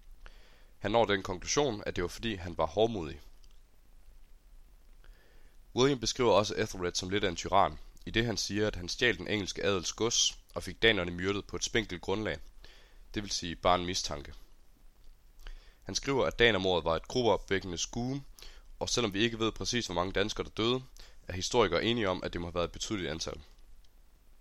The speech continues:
William afslutter afsnittet ved at bemærke, at Ethelred kun viste svingende interesse for sin kone, og at han i stedet foretrak skøre. I det næste afsnit beskriver William, hvordan Svend Tveskæg blev inviteret til at invadere England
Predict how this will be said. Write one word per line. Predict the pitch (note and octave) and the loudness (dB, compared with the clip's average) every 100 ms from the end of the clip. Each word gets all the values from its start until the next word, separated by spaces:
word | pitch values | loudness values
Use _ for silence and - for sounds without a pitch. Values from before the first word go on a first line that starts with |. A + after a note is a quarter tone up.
| - - - - - - - - - | -20 -20 -20 -20 -20 -20 -20 -20 -4
William | A#2+ B2+ G#2 | 2 4 4
afslutter | - G#2+ - G2+ | 4 4 4 4
afsnittet | F2 G2 G2+ F2 | 4 4 -4 -2
ved | F#2+ | -2
at | F#2 | 0
bemærke, | E2+ F2 G2+ | 2 4 4
at | - F2 - | 0 0 -2
Ethelred | G#2 F#2+ F2 - | -4 -4 -6 -4
kun | G#2 G2+ | -4 -4
viste | F#2+ - | -6 -4
svingende | - G2 A2 G#2 | -2 0 0 -2
interesse | E2+ - E2 F#2+ | -4 2 4 4
for | - | -2
sin | - E2 | -10 -10
kone, | - F#2 G2 F2 - - - - - | -6 -4 -4 -6 -10 -16 -18 -18 -2
og | E2+ | 0
at | E2+ | 0
han | F2 | -2
i | D#2+ | -2
stedet | - F#2+ | 2 2
foretrak | - F2 E2+ - - | 2 -2 0 -4 -4
skøre. | - D#2+ D#2+ D#2+ - - - - - - - - - - - - - - - - - - - - - - - - - - - - - - - - - - - - - - | -4 -4 -6 -8 -14 -18 -18 -20 -18 -20 -20 -20 -20 -20 -20 -20 -20 -20 -20 -20 -20 -20 -20 -20 -20 -20 -20 -20 -20 -20 -20 -20 -20 -20 -20 -18 -18 -20 -20 -20 -20 -8
I | G2+ | -6
det | G2 | 2
næste | A#2+ - | 2 4
afsnit | F#2 G#2+ G#2 - | 4 4 -2 -4
beskriver | - C3+ G#2+ | 2 4 4
William, | F#2+ G2+ G#2 | 4 2 0
hvordan | F2 F2 F#2 | 0 0 0
Svend | - F2+ E2+ | -2 -2 -2
Tveskæg | A2+ - G2+ F2+ | 0 0 0 -2
blev | - | -4
inviteret | F2+ F2 - D#3 G#2+ | -4 -4 0 2 2
til | - G2+ | 2 0
at | |
invadere | F2+ E2+ G#2 G2 | 0 0 4 4
England | F#2 G#2 D#2+ | 4 0 -2